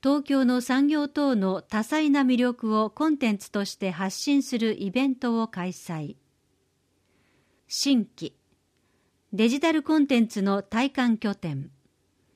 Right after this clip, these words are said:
最新のテクノロジー、アート、デジタルで未来の東京を体感できる拠点を開設。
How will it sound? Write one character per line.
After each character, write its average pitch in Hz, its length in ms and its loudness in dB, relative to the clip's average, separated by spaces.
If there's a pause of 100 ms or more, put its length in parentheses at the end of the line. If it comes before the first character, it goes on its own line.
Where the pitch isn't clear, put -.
(580)
最 262 300 2
新 262 360 4
の 226 220 4
テ 226 240 -2
ク 277 120 0
ノ 285 120 6
ロ 247 140 4
ジ 160 420 -6
ー、 - 20 -20 (100)
ア 247 180 2
ー - 140 -4
ト、 160 220 -6 (260)
デ 262 180 4
ジ 262 120 -4
タ 208 120 0
ル 185 120 -4
で - 240 -8 (340)
未 294 140 2
来 302 180 4
の 233 140 4
東 240 240 2
京 220 240 2
を 214 120 0
体 277 240 0
感 285 240 4
で 262 120 2
き 254 120 0
る 196 120 0
拠 202 180 -4
点 240 320 0
を 208 60 0
開 180 240 -6
設。 - 460 -12